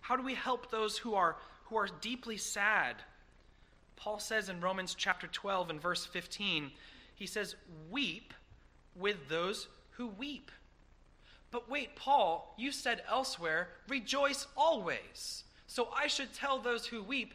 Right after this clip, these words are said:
"Hey, stop weeping, rejoice always." No, Paul says,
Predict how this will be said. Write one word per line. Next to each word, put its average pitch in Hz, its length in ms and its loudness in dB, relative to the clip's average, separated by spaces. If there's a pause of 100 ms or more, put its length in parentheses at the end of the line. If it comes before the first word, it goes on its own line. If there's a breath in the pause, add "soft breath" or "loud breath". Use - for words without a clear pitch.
(160)
"Hey, 262 140 2
stop - 400 2
weeping, 180 420 -4 (200 loud breath)
rejoice 240 520 4
always." 202 800 2 (1700)
No, 220 160 -14 (100)
Paul 175 160 -4
says, 165 340 -8